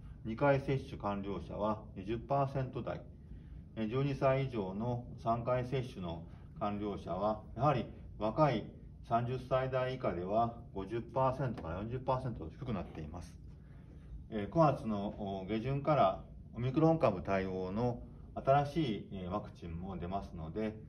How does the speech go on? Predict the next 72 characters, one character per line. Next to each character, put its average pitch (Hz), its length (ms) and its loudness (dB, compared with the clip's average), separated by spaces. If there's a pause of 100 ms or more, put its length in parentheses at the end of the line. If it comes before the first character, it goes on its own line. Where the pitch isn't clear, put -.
(260)
ぜ 143 80 2
ひ、 107 260 -4 (260)
こ 110 80 -4
の 104 80 0
十 127 140 0
二 139 140 2
歳 139 240 4
以 - 20 0
上 110 140 2
が - 100 -2
対 101 260 0
象 110 120 -2
に 107 40 -2
な 117 100 0
っ 120 100 -4
て 98 80 -6
ま 85 160 -4
す 82 100 -12
の 82 160 -6
で、 107 180 -4 (160)
こ 110 60 -8
の 113 160 -2
年 117 240 -4
代 117 160 2
の 117 120 -4
方 123 260 0
は、 - 220 2 (720)
え 85 140 -8
ー、 - 40 -10
三 120 180 0
回 117 200 2
ま 120 160 2
で 113 40 0
の 107 120 0
方 113 220 2
は 104 220 2 (260)
新 123 200 4
し - 100 -4
い - 40 0
ワ 110 120 2
ク - 80 -8
チ - 140 -12
ン 80 80 -6
の 80 200 -6 (400)
接 104 120 0
種 80 160 -6
の 80 100 -8
ご 82 120 -6
検 85 240 -4
討 87 80 -8
を - 60 -4
お 80 40 -4
願 82 280 -4
い 82 40 -6
し - 100 -10
ま 90 140 -6
す - 80 -10 (100)
し、 127 180 -6 (540)
え 92 380 -6
ー、 - 20 -14
子 123 80 0
ど 135 80 4
も 139 100 4
さ 139 160 4
ん 139 60 2
に 135 60 0
つ - 100 -8
き 135 60 -4
ま 156 160 4
し - 80 -4
て 110 100 -4
も 90 320 -4